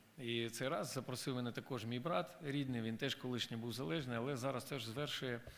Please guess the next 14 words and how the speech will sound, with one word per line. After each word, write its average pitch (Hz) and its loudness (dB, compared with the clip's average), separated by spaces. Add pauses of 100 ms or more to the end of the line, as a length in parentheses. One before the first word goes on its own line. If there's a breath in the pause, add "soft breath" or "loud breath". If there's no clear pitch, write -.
(460 loud breath)
е, 117 0
в 113 -2
церкві 123 0
Джерело, 156 2 (220)
у 147 -6
вас 120 -4
в - -4
місті 123 -4
Києві, 139 -2
звершує, 120 0
е, 110 -2
служіння 135 0
також 131 -2
залежним. 113 2